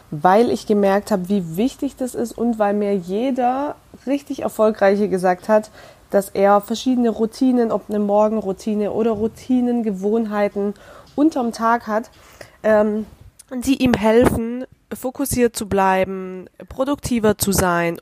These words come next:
und so weiter. Also hab ich mich angefangen, mehr damit zu beschäftigen. Und dann hab ich mich gefragt,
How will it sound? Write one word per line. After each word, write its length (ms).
und 180
so 160
weiter. 360
Also 200
hab 120
ich 100
mich 260
angefangen, 500
mehr 140
damit 260
zu 100
beschäftigen. 680
Und 200
dann 220
hab 120
ich 100
mich 180
gefragt, 480